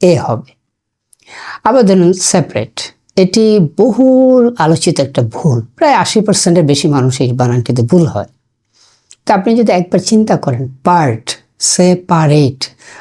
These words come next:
মানে পার্টটাকে আলাদা করা, এই পার্ট যদি আপনার মনে থাকে এবং যারা মনে রাখে তারা এই কৌশলটাতেই মনে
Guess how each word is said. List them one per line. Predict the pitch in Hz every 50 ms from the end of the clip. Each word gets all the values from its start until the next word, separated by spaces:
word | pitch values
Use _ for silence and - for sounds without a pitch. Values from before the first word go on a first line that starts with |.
| - _ -
মানে | 143 143 139 143 -
পার্টটাকে | 160 156 - - - 165 139 190 190 - - 135
আলাদা | 135 143 156 151 143 151 127 - -
করা, | - - 113 110 110 110 - _ _ _ _ _ -
এই | 143 139 143 -
পার্ট | 156 156 165 180 175 175 - -
যদি | 240 233 214 185
আপনার | 190 - 180 151 143 139
মনে | 151 160 170 165 135 - -
থাকে | 127 110 - - - - 95 - _ _ _ _ _ - - - - - - - 151
এবং | 151 160 160 156 139 165
যারা | 156 165 170 170 170
মনে | 175 190 196 185 180
রাখে | 170 - 226 220 220
তারা | 185 160 160 - - 165 165
এই | 180 180 -
কৌশলটাতেই | 180 170 - - 214 220 220 214 190 - 196 185 160 139
মনে | 139 135 131